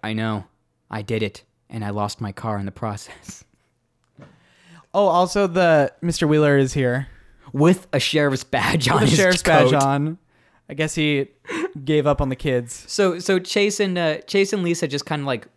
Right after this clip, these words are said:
Speaker 1: walk off, and we don't know what happened to them. They just kinda walk off and leave. You know, they're like,
Speaker 2: Oh, I
Speaker 1: "Well,"
Speaker 2: thought they were, they're back for the end of the end, the last shot.
Speaker 1: What was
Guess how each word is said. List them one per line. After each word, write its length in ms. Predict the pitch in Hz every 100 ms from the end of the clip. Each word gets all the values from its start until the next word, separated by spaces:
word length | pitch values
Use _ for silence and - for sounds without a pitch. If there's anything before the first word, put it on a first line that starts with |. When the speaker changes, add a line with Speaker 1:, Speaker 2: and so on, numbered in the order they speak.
| _
Speaker 1:
walk 380 | 123 120 131 -
off, 260 | 131 113 120
and 100 | 113
we 60 |
don't 160 | 120 123
know 80 | 117
what 100 | 107
happened 300 | 110 113 110
to 80 | 104
them. 180 | 95
They 80 | 101
just 120 | 107
kinda 280 | - 120 98 - _ _ _ _ _ -
walk 280 | 110 110 107
off 160 | 104 107
and 100 | 101
leave. 320 | 104 101 - _ _ _ _ _ _
You 80 | 117
know, 120 | 110 104
they're 100 | 104
like, 80 |
Speaker 2:
Oh, 40 | 320
I 60 |
Speaker 1:
"Well," 80 | 392
Speaker 2:
thought 80 | 262
they 140 | 254 240
were, 120 | 190
they're 140 | 208
back 220 | 208 220 214
for 160 | 214
the 160 | 196 196
end 180 | 190 185
of 160 | 175 160
the 160 | 170 180
end, 220 | 185 185
the 100 | 180
last 200 | 170 190
shot. 280 | - 127 - _ _ - _ _ _ _ _ _ _ _ _ _ _ _
Speaker 1:
What 180 | 127 117
was 160 | 127